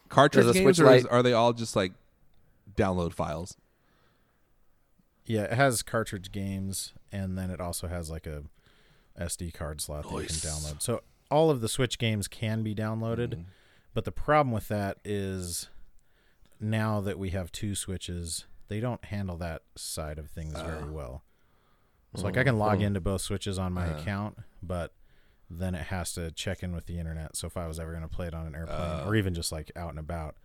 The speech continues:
Speaker 3: I would have to tether it to my
Speaker 1: Are
Speaker 3: phone
Speaker 1: you,
Speaker 3: or
Speaker 1: um,
Speaker 3: something.
Speaker 1: are you gonna get the Zacian and Zamazenta edition?
Speaker 3: Uh, I did not, and I'm kinda regretting that, but, you
Speaker 1: Do you
Speaker 3: know.
Speaker 1: know what that is?
Speaker 3: I absolutely do. It's a white,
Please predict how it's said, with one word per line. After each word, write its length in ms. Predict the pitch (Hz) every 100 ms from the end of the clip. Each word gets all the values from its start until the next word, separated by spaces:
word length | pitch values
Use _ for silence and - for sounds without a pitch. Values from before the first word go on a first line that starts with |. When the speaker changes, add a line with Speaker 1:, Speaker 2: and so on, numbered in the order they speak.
| _ _ _
Speaker 3:
I 60 | 85
would 80 | 85
have 140 | 85
to 160 | 82 78
tether 340 | - 82 80
it 80 | -
to 100 | -
my 60 |
Speaker 1:
Are 40 | 107
Speaker 3:
phone 80 | 113
Speaker 1:
you, 260 | 131 135
Speaker 3:
or 40 | 135
Speaker 1:
um, 200 | 117 95
Speaker 3:
something. 140 | 90
Speaker 1:
are 40 |
you 100 | 110
gonna 160 | 110 107
get 220 | 98 -
the 240 | 92 85 82
Zacian 580 | 92 95 92 113 104 101
and 220 | 90 85
Zamazenta 960 | 90 87 90 82 90 87 101 113 110
edition? 460 | 113 123 - 135 135 - - - _ _ - _ - _ _ _ - - - _ _ _ -
Speaker 3:
Uh, 440 | 104 101 98 95 -
I 200 | 104 113
did 220 | 104 101
not, 380 | 101 104 98 98 - - -
and 160 | 113
I'm 80 | 120
kinda 240 | - 165 151
regretting 420 | 127 135 113 92
that, 260 | 90 95
but, 200 | 98 95 - - -
you 100 | 101
Speaker 1:
Do 60 | 95
you 60 | 92
Speaker 3:
know. 60 |
Speaker 1:
know 40 | 95
what 100 | 98
that 160 | 92
is? 280 | 98 151 - - _ _ _ _ _ _ _ _ _ _ - - -
Speaker 3:
I 380 | 95 104 101 101
absolutely 600 | 101 110 - 92 160 160 85
do. 220 | 87 104
It's 160 | 107
a 60 | 98
white, 320 | 90 113 131